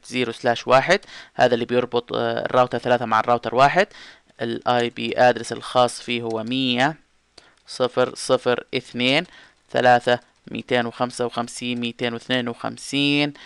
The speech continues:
No shutdown، exit. بعد كده عندي المنفذ اللي يربط راوتر ثلاثة مع الراوتر أربعة، interface fast ethernet زيرو سلاش زيرو. ال آي بي address راح يكون،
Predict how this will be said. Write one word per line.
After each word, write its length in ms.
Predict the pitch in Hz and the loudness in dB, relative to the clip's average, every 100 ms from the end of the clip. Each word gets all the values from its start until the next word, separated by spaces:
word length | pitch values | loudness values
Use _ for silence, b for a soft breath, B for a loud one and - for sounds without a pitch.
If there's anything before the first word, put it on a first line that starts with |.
| B B _ 120 | B B _ -10
No 460 | 120 123 123 123 - | -4 0 0 0 -2
shutdown، 880 | 117 - _ 127 131 135 135 135 139 - _ b b b _ | -6 -8 _ 6 8 8 6 4 -2 -10 _ b b b _
exit. 640 | - 120 - 120 160 - - _ - - _ _ _ - _ _ b b b b _ | -4 -4 -2 2 2 2 -8 _ -20 -20 _ _ _ -20 _ _ b b b b _
بعد 240 | 123 120 | 4 4
كده 260 | 123 123 120 | 0 0 0
عندي 220 | 120 117 | 0 -2
المنفذ 360 | 113 120 120 113 | -4 -4 -2 -2
اللي 140 | 110 | 0
يربط 260 | 117 120 - | -2 -4 0
راوتر 240 | 123 113 | 0 0
ثلاثة 300 | 110 120 117 | 0 0 2
مع 160 | 110 113 | 0 2
الراوتر 400 | 120 120 113 - | 4 2 0 4
أربعة، 520 | 127 127 135 156 165 b b b b - | 4 8 8 8 4 b b b b -4
interface 800 | 127 127 127 123 127 127 127 - - b _ _ | -4 0 0 0 2 4 4 0 -12 b _ _
fast 380 | 127 127 127 - | 4 6 4 0
ethernet 760 | - 123 123 120 123 127 _ _ _ b b b - | -6 -2 -2 0 0 -2 _ _ _ b b b -8
زيرو 320 | 127 127 120 | -2 0 0
سلاش 460 | - 127 120 - | 0 2 2 0
زيرو. 420 | - 120 131 147 180 - _ _ _ _ b b b - | -10 -4 0 2 0 -8 _ _ _ _ b b b -4
ال 300 | 127 131 127 | -2 0 0
آي 340 | - 123 123 120 | 4 6 6 2
بي 280 | 117 117 | -4 -8
address 560 | - 123 127 127 135 - | -2 2 2 0 -6 -4
راح 160 | 120 117 | -6 -6
يكون، 440 | 113 - 123 120 | -10 -4 -2 -4